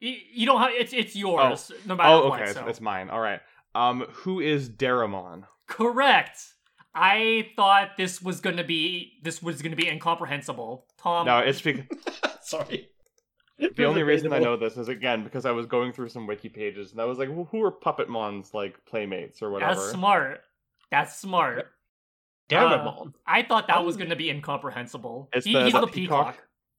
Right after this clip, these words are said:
Speaker 2: with the shrub on
Speaker 3: Oh.
Speaker 2: its back.
Speaker 1: Yeah.
Speaker 3: Oh, that cool, that, yeah, he's
Speaker 2: It's
Speaker 3: cool.
Speaker 2: got, it's got, like, bowling shoes on for some reason.
Speaker 1: I love that dude.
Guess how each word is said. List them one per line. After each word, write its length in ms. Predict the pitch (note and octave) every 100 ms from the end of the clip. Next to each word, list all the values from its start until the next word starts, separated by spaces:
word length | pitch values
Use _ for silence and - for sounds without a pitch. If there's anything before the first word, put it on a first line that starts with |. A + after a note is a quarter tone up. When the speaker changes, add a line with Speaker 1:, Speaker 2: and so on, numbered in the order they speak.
| _
Speaker 2:
with 140 | B2+ B2+
the 60 |
shrub 260 | - - B2
on 260 | D#3+ D#3+ E3
Speaker 3:
Oh. 160 | D#3
Speaker 2:
its 40 | D3
back. 300 | C3+ D3+ -
Speaker 1:
Yeah. 320 | E3 C#3 A#2 -
Speaker 3:
Oh, 420 | D#3+ D#3 D3+ D3 C#3
that 200 | C3+ -
cool, 140 | -
that, 200 | C3+ C3 B2+
yeah, 80 |
he's 140 | A#2 D#3+
Speaker 2:
It's 80 | C#3+
Speaker 3:
cool. 40 |
Speaker 2:
got, 260 | C#3+ B2 - _ _ _ _ _ _
it's 140 | -
got, 120 | F3
like, 220 | D#3+ C#3+ C#3
bowling 320 | C3 C#3+ D3+
shoes 300 | C#3+ E3+ D3
on 180 | D3 D3
for 100 | C#3
some 200 | C#3+ C#3+
reason. 240 | C#3 C#3
Speaker 1:
I 120 | E3+ A3
love 320 | E3 D3 C3
that 220 | B2 A#2+
dude. 340 | C3+ A#2 A2+